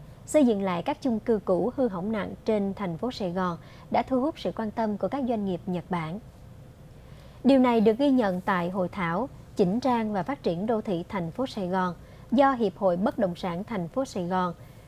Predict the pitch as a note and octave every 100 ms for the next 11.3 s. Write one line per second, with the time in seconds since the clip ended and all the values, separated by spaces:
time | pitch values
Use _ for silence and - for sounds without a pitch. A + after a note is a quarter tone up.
0 | - A3 A#3+ A3 G3+ G3 A3 F#3+ F3+ D4
1 | C#4 A#3 G3 F#3+ F#3 - F3+ E3+ A3 D#4
2 | C#4 F#3+ A3 G#3+ F#3+ E3 - G#3 F#3+ G#3+
3 | G3 B3+ - - G#3+ F3+ E3 - F3 C#4
4 | D#4+ - - - - - - - - D4
5 | F4+ D4 C4+ B3 G#3 G#3 G3 F#3 F3 -
6 | - A3 C#4 C4 G3 F#3 F3 G#3 G#3+ F#3+
7 | A#3+ A#3+ F#3 G#3+ E3+ E3+ C4 G#3 - G3+
8 | A#3+ D4 F3+ F3 G#3+ F3 E3 - - B3
9 | A3 G#3+ F#3 F3+ F3+ E3+ F#3 F3 E3 G#3
10 | G#3 - - G#3+ F#3 E3+ - G#3 - A3
11 | G3+ G3 E3